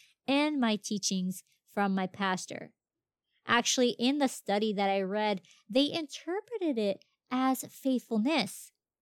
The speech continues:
which is not completely correct at all. This is why I encourage people to study using a King James Version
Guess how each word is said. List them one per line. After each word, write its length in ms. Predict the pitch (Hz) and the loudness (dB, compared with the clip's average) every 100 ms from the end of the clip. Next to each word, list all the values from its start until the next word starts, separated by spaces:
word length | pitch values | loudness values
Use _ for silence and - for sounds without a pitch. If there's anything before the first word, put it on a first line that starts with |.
| _ | _
which 200 | 285 311 | -2 -2
is 120 | 277 | -2
not 300 | 320 381 - | 0 0 -2
completely 600 | - 254 - 339 - 233 | -4 -4 -2 -2 0 -2
correct 380 | - 202 190 - | -2 0 0 0
at 120 | 214 | 0
all. 320 | 233 202 175 - _ _ _ _ _ | 2 2 -2 -8 _ _ _ _ _
This 220 | 294 - | 0 0
is 120 | 311 277 | -2 4
why 240 | 262 247 | 4 4
I 260 | - 214 220 - | 2 2 0 -2
encourage 720 | 208 - - 302 311 247 - | -6 -6 -4 0 2 2 -2
people 500 | - 247 240 196 180 | -6 -4 -2 -2 -2
to 140 | - 202 | -4 -8
study 360 | - 220 214 | -4 -2 -2
using 500 | 202 190 220 196 208 - | -2 0 -2 0 -2 0
a 260 | 196 190 185 - _ _ _ | 0 0 -4 -12 _ _ _
King 300 | 269 269 247 | -18 -8 -4
James 380 | 196 226 262 269 | 2 2 2 0
Version 520 | 185 196 185 190 190 | 0 0 0 -2 -4